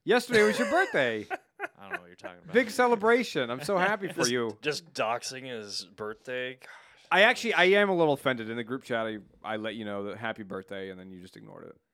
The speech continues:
Speaker 1: So I'm
Speaker 3: Yeah.
Speaker 1: pretty upset about that.
Speaker 2: Well, because it was, it was happy birthday, and then you were setting plans for today.
Speaker 1: Yeah.
Speaker 2: So I
Speaker 3: Mm-hmm.
Speaker 2: replied to the
Speaker 1: So you
Speaker 2: I
Speaker 1: say,
Speaker 2: always
Speaker 1: "Thank
Speaker 2: repl-,
Speaker 1: you." You
Speaker 2: no,
Speaker 1: say, "Thank you,"
Speaker 2: I
Speaker 1: and
Speaker 2: reply,
Speaker 1: then respond.
Speaker 2: I replied to the last thing said every time.
Speaker 1: Well, happy birthday, Vince.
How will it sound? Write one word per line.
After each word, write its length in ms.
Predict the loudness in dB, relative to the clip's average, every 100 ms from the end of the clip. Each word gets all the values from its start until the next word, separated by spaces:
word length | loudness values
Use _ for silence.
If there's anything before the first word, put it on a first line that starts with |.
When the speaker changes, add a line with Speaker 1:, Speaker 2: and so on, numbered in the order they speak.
| _
Speaker 1:
So 140 | -18 -16
I'm 80 | -16
Speaker 3:
Yeah. 60 |
Speaker 1:
pretty 180 | -14 -12
upset 240 | -14 -16 -18
about 220 | -18 -18
that. 180 | -18 -16
Speaker 2:
Well, 100 | -16
because 240 | -12 -12
it 40 | -12
was, 180 | -14 _
it 40 | -14
was 140 | -12
happy 260 | -8 -8 -6
birthday, 480 | -8 -8 -8 -10 -10
and 80 | -16
then 120 | -16
you 80 | -14
were 80 | -14
setting 280 | -12 -12 -14
plans 340 | -14 -14 -14
for 120 | -18 -18
today. 360 | -14 -14 -16 _ _ _ _ -20
Speaker 1:
Yeah. 100 | -20 -20 _ _
Speaker 2:
So 120 | -14
I 40 |
Speaker 3:
Mm-hmm. 60 | -12
Speaker 2:
replied 340 | -12 -12 -12 -14
to 40 |
the 80 | -14
Speaker 1:
So 340 | -6 -4 -4 -8
you 300 | -10 -8 -2
Speaker 2:
I 140 | 0
Speaker 1:
say, 160 | 2 2
Speaker 2:
always 200 | 2 4
Speaker 1:
"Thank 260 | 4 4 0
Speaker 2:
repl-, 40 |
Speaker 1:
you." 140 | -6 -6 -8
You 60 | 0
Speaker 2:
no, 60 |
Speaker 1:
say, 120 | 2
"Thank 340 | 4 2 2 0
you," 160 | -2
Speaker 2:
I 80 | 0
Speaker 1:
and 100 | -2
Speaker 2:
reply, 140 | 0 0
Speaker 1:
then 100 | 0
respond. 460 | -4 -4 -10 -14 -12
Speaker 2:
I 60 | -12
replied 460 | -12 -10 -10 -10
to 60 | -14
the 100 | -14
last 340 | -10 -12 -12
thing 240 | -14 -14 -14
said 320 | -16 -16 -20 _ _
every 180 | -20 -20
time. 220 | -20 -20 _ _ _ _ _ _ _ _ _ _ _ _ -6
Speaker 1:
Well, 80 | 2
happy 240 | 2 2
birthday, 340 | -2 -4 -4 -12
Vince. 400 | -12 -14 -14